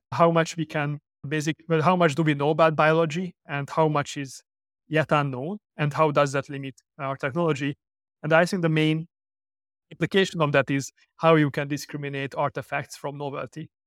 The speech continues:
So many times it's a very, very narrow border between something being just an artifact of A I or simulations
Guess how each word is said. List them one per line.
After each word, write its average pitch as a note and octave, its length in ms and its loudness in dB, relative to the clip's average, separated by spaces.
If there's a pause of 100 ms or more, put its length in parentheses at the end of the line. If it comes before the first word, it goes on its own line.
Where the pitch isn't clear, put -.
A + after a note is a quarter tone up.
(400)
So - 140 -2
many F3 240 2
times D#3+ 400 0
it's - 240 -10
a D#3+ 80 -4
very, D#3+ 240 6 (1040)
very E3 280 4
narrow D3+ 500 2 (540)
border D3 460 2
between C#3 500 -8 (220)
something D#3+ 440 -2
being C#3+ 280 -10
just C#3 240 -8
an C#3+ 100 -8
artifact C3+ 500 -10
of C#3+ 140 -18
A D#3+ 140 -4
I C#3+ 360 -2
or C3 220 -10
simulations D3 720 -8